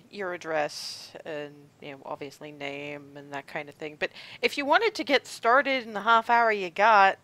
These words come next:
'cause it's not the kind of thing you can process overnight. I really am sorry. I can see that this is a, a thing that you really need to do. It's just, you know, some of this stuff is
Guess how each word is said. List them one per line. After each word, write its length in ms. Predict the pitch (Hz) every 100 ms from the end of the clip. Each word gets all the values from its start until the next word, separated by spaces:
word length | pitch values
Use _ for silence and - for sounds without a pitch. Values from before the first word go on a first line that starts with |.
| _ -
'cause 320 | 202 185 175
it's 180 | 196 247
not 220 | 240 220
the 40 |
kind 220 | 214 196 180
of 100 | 170
thing 360 | 196 185 175
you 100 | 165
can 160 | - 175
process 420 | 185 180 165 165
overnight. 580 | 165 147 156 170 117 - _ _ _ _ _ _ _ _
I 140 | 214 240
really 480 | 214 269 254 220 202
am 180 | 180
sorry. 360 | 185 208 175 160
I 80 | 160
can 200 | 202 190
see 420 | - - 226 208
that 180 | 170 -
this 200 | 185 -
is 160 | 170
a, 240 | 160 151 151 -
a 120 | 180
thing 420 | - 208 175 165
that 280 | 160 160 -
you 120 | 170
really 300 | 160 170 156
need 240 | 165 175 -
to 100 | 156
do. 340 | 175 165 147
It's 340 | 151 - - -
just, 400 | - - - _
you 80 | 180
know, 120 | 165 165 - - - _
some 240 | - 220
of 80 | 196
this 160 | 180 -
stuff 460 | - 175 165 -
is 640 | 165 160 156 156 - -